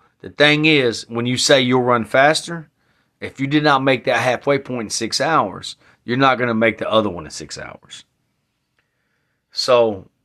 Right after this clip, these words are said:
I told them realistically, my only goal is to complete this. It's probably gonna take me about six hours, or a little bit under, to get my halfway point. That my goal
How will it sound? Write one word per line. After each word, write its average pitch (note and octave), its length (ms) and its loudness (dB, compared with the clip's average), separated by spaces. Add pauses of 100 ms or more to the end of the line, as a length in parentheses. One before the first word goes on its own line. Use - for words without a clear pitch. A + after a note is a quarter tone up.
(260)
I D3+ 160 4
told D#3+ 380 4
them D3 200 2
realistically, D3+ 720 2
my B2+ 180 4
only C#3+ 260 2
goal C#3 260 2
is A#2 120 -6
to G#2+ 100 -12
complete G#2 520 -8
this. - 420 -12 (1080)
It's G#2+ 160 -8
probably C3+ 260 4
gonna B2+ 120 -2
take C3+ 200 0
me C#3 60 2
about B2 220 4
six - 400 -4
hours, C3+ 600 -4 (360)
or G#2 120 -10
a A#2 40 -6
little C#3 200 2
bit D#3 180 2
under, A2 480 0 (300)
to A2 100 -10
get A2+ 160 -2
my A2 140 0
halfway G2+ 480 -4
point. F2+ 480 -12
That F#2+ 140 -6
my A2+ 260 4
goal C3+ 500 2